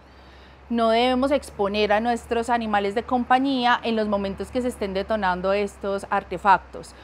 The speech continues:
No sacarlos en esos momentos a pasear, no sacarlos al balcón en esos momentos. Tratar de darles simplemente un refugio donde ellos se puedan sentir mejor. No debemos, eh, tratar de usar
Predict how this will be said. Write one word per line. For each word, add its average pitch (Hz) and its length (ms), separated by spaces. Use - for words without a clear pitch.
No 220 120
sacarlos 208 460
en 202 140
esos 175 200
momentos 165 440
a 156 60
pasear, 247 580
no 240 120
sacarlos 202 480
al 185 120
balcón 170 380
en 170 140
esos 175 260
momentos. 233 720
Tratar 247 380
de 269 80
darles 285 400
simplemente 285 720
un 226 180
refugio 285 920
donde 208 260
ellos 185 140
se 208 100
puedan 170 240
sentir 175 300
mejor. 160 280
No 254 400
debemos, 269 680
eh, 233 360
tratar 220 420
de 240 400
usar 220 560